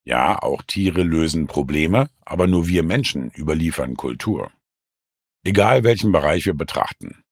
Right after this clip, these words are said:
Sprache, mentale Zeitreisen, Theory of Mind, Intelligenz, Kultur oder Moral.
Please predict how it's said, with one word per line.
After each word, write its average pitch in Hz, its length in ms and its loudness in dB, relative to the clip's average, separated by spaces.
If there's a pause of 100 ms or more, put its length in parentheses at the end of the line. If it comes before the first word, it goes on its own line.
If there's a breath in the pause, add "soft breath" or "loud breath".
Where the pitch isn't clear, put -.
(140)
Sprache, 82 640 0
mentale 69 540 -2
Zeitreisen, 87 880 0 (140)
Theory 95 420 2
of 73 140 -4
Mind, 80 500 -2 (380 soft breath)
Intelligenz, 110 840 2
Kultur 101 540 4
oder 90 220 0
Moral. 76 580 0